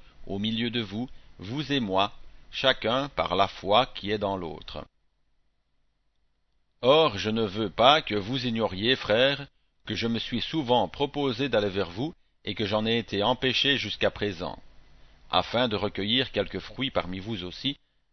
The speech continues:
comme parmi les autres nations. Je suis débiteur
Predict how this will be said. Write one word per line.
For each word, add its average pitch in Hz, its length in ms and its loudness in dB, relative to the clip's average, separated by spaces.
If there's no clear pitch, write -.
comme 143 280 4
parmi 101 300 2
les 104 180 -4
autres 127 240 0
nations. 98 460 -4
Je 107 160 -2
suis 123 260 0
débiteur 135 720 2